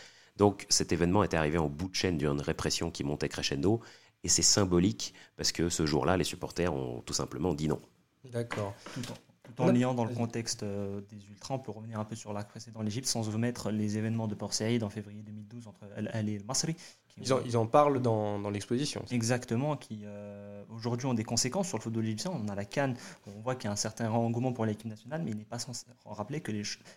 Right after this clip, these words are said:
Speaker 3: les matchs de championnat égyptien sont encore à huis clos. Euh, le huis clos n'a toujours pas été, euh, levé suite à ces événements qui ont fait soixante-douze morts. Euh, on a, euh, une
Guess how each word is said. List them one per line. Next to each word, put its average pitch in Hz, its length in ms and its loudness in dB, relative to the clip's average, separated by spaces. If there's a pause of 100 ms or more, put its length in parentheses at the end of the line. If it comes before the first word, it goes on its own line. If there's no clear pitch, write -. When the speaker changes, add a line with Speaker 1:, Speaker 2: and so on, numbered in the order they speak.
(120)
Speaker 3:
les 107 80 -14
matchs 139 240 0
de 117 80 2
championnat 117 380 -2
égyptien 110 320 -2
sont 120 200 -4
encore 139 220 0
à 131 40 2
huis 147 100 -2
clos. 135 180 -10 (340)
Euh, 98 140 -18
le 104 80 -14
huis 113 120 -12
clos 135 160 -16
n'a 110 100 -12
toujours 110 180 -18
pas 110 160 -2
été, 110 340 -4
euh, 104 80 -10
levé 107 280 -10
suite 117 200 -8
à 98 60 -8
ces 101 120 -16
événements 113 260 -12
qui 120 100 -20
ont - 20 -20
fait 104 120 -18
soixante-douze 107 500 -6
morts. 131 280 -2 (320)
Euh, 95 40 -18 (260)
on 107 140 -12
a, 120 220 4
euh, 107 40 2
une 101 260 -2